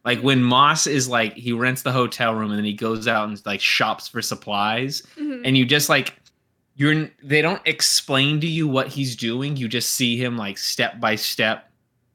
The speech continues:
Speaker 1: put this thing together, and then, like, the plan unfolds, and you're like, "Oh, wow." He's, like, what he does with the,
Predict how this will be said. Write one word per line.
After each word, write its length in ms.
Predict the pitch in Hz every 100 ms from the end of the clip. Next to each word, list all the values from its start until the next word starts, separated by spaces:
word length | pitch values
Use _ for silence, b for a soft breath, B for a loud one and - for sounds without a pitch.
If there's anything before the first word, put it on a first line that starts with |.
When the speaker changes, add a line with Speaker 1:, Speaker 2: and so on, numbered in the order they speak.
| _
Speaker 1:
put 220 | - 143
this 220 | 123 123 -
thing 220 | 117 113
together, 460 | 101 104 107 123
and 200 | - 107
then, 140 | 107 107
like, 180 | 101 -
the 120 | 107
plan 320 | - 110 107
unfolds, 480 | 104 104 107 117 131
and 40 |
you're 80 | 127
like, 220 | 104 98 -
"Oh, 380 | 107 170 185
wow." 320 | 117 101 160 120
He's, 220 | 123 143 B B B
like, 120 | 117
what 120 | 139
he 40 | 143
does 280 | 156 156 151
with 120 | 143
the, 140 | 127